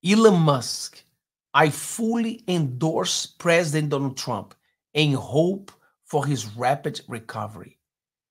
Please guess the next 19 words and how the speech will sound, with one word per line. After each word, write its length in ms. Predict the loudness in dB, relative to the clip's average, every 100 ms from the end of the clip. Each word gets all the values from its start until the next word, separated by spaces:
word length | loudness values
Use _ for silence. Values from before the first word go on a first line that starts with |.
| _ -4
Cara, 480 | 0 2 0 -4 _ -8
o 280 | -4 -4 -6
Elon 360 | -4 0 2 2
Musk 580 | 2 0 -2 -4 -8 -12 _ -4
agora 840 | -4 -2 2 4 4 2 -4 -12 _ _ _ _ _ _
está 640 | -4 -2 0 6 6 6 2
cem 560 | -6 -4 -2 0 0
por 280 | -2 -6 -6
cento 560 | -6 -4 -4 -6 -10 _ _ _ _ _ _ _ -8
em 140 | -4
suporte 880 | -4 -4 -6 -4 -4 -4 -6 -14 -18 _ _ _ -4
para 160 | -2
o 40 | -2
presidente 420 | -2 -2 -2 -2
Donald 200 | -2 -4
Trump. 180 | -8 -8
Você 140 | -4
sabe 320 | 0 0 -2
que 300 | -4 -6 -6